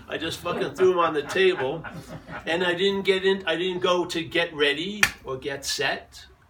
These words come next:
because I have a sense it's always available at all times, right where I am, with no requirement necessary. So I don't need to prepare to give a talk. Preparing to give the talk would freaking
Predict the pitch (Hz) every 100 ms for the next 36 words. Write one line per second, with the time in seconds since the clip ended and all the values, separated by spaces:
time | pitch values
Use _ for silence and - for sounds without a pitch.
0 | _ - 160 - 190 185 - - - -
1 | - 185 185 196 185 165 - 220 214 202
2 | - 165 - 170 180 180 175 170 175 170
3 | 165 160 156 156 175 214 202 143 170 175
4 | 175 165 160 190 208 156 160 170 175 165
5 | 180 170 170 160 220 220 165 - 123 113
6 | 101 - - - - - - - 175 170
7 | 170 196 196 196 190 202 185 - 180 -
8 | - 196 202 175 156 147 143 160 156 147
9 | 185 226 - - - - - - 190 185
10 | - 214 233 220 190 170 185 175 165 -
11 | 214 220 202 - - - - 175 170 -
12 | 196 190 196 190 180